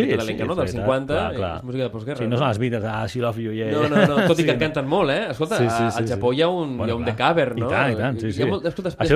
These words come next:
Speaker 1: explica-,
Speaker 2: donaria per un programa,
Speaker 1: expli-,
Speaker 2: eh?
Speaker 1: bueno, explica'ns-ho, perquè està molt relacionat amb el tema del karaoke. Sí que és veritat que vaig veure amb aquell home, jo vestit de, de, d'Elvis,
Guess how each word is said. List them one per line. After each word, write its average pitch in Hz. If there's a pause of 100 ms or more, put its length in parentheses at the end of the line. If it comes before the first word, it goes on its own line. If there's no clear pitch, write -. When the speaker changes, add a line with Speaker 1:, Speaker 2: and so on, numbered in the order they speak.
Speaker 1:
explica-, 185
Speaker 2:
donaria 143
per 131
un 120
programa, 110
Speaker 1:
expli-, 180
Speaker 2:
eh? 170
Speaker 1:
bueno, 226
explica'ns-ho, 262
perquè 175
està 160
molt 240
relacionat 185
amb 151
el 135
tema 131
del 120
karaoke. 123
Sí 147
que 160
és 170
veritat 170
que 185
vaig 127
veure 147
amb 131
aquell 127
home, 139
jo 135
vestit 123
de, 131
de, 120
d'Elvis, 139